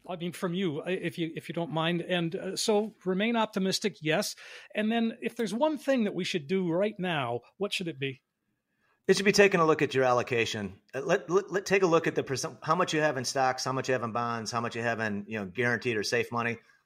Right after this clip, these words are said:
Speaker 2: Look at the allocation. I would say for stock and bond investors, that sixty forty portfolio that I did not like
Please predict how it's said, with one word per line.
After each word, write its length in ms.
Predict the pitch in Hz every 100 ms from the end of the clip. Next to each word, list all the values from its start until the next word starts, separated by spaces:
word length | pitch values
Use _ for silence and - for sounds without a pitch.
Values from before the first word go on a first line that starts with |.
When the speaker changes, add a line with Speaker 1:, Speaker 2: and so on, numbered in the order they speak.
| _ _
Speaker 2:
Look 200 | 135 190
at 60 | 180
the 140 | 165
allocation. 600 | 139 127 - 110 110 117 - _ _
I 60 | 139
would 180 | 170 196
say 140 | 190
for 160 | 175 127
stock 320 | - 151 147
and 100 | 139
bond 220 | 139 139
investors, 520 | 135 135 139 147 131 110
that 140 | 123
sixty 380 | - 151 - 139
forty 340 | 127 135 139
portfolio 680 | 135 135 - 131 139 139 127
that 180 | 113 120
I 80 |
did 220 | 107 113 113
not 280 | 147 151
like 300 | 101 98 -